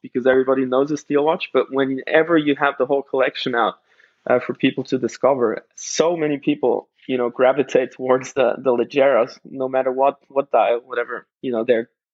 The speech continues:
color preferences are. Uh, and it's actually, uh, astonishing. So now we, we actually have two traveling collections for, you know, local watch clubs. And if anybody out there is hearing this, you can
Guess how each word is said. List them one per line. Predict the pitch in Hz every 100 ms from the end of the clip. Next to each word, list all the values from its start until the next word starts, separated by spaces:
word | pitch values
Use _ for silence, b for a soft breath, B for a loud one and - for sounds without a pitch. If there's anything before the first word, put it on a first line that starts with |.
| _ -
color | - 131 139
preferences | 135 123 - 127 - 127
are. | 120 143 - B B B _
Uh, | - 127 123 -
and | 127 127
it's | 123
actually, | 143 - 147 123
uh, | - 113
astonishing. | 120 - 143 123 - 120
So | - 131 127 120
now | 127 127 131 139 156
we, | 151 139 131
we | 135
actually | 135 135 143 131
have | 127 -
two | - 139
traveling | - 131 131 143 139
collections | - 135 131 - 143 143 -
for, | 123 107 _ _ _ _
you | 170
know, | 143
local | 113 120 120 139 123
watch | 127 127 -
clubs. | 135 135 143 139
And | 123 104 -
if | - 123 - -
anybody | 131 131 127
out | 120 123
there | 127 127
is | 120
hearing | 135 131 131
this, | 127 -
you | 127
can | 127 120